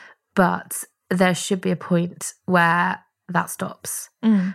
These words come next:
Speaker 1: And a lot of people go, "But hang on a sec. You know, it's, it's normal, right,
Speaker 2: Mm.
Speaker 1: for me to leak and to wee myself slightly because I've had a baby."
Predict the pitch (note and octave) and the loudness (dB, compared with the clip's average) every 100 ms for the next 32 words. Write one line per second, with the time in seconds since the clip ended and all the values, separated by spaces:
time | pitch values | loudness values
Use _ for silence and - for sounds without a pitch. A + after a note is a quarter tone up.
0 | - F#3 F3 E3+ E3+ E3 E3+ - - F#3 | -2 2 4 4 2 2 0 -2 0 2
1 | F#3 F3+ F3+ F3+ F3 E3+ E3 F3+ E3+ D#3 | 2 2 0 0 0 0 0 2 2 0
2 | C3+ F3 F3+ - - _ _ _ _ - | -2 -4 -6 -10 -20 _ _ _ _ -2
3 | F3+ E3 - F#3 E3+ - - E3+ - F3 | 2 2 0 -4 -6 -6 -4 -4 2 4
4 | F#3 G#3+ F3+ - - C#3+ G3 A3 G#3 F#3+ | 6 4 0 -4 -6 -8 0 4 4 4
5 | F#3 F3 D#3+ D3+ E3 D#3 D#3+ F3 E3 E3 | 0 0 0 0 0 0 0 -2 0 0
6 | D#3+ D#3 D3+ D#3+ E3 - E3 C#3+ F3 E3 | 2 2 0 -2 -6 -6 -4 -2 0 0
7 | F3 E3 D#3 D#3+ D#3+ E3 D#3 E3+ F3 | 0 0 0 0 0 0 -2 -4 -10